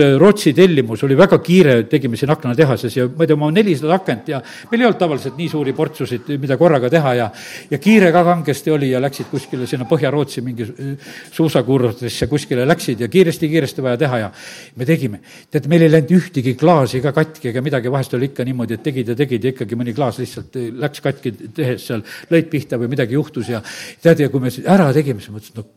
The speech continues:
küll Jumal õnnistas, et kui palju me tegime, kui kiiresti läks ja, ja kuidas see kell läks ja, ja lihtsalt saad sellest aru, et, et kui on õnnistus, et siis ta lihtsalt on.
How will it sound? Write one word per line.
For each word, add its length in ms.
küll 320
Jumal 320
õnnistas, 420
et 100
kui 180
palju 300
me 120
tegime, 340
kui 140
kiiresti 460
läks 280
ja, 60
ja 120
kuidas 320
see 100
kell 160
läks 240
ja, 60
ja 80
lihtsalt 380
saad 280
sellest 340
aru, 220
et, 140
et 220
kui 240
on 180
õnnistus, 480
et 200
siis 140
ta 100
lihtsalt 600
on. 220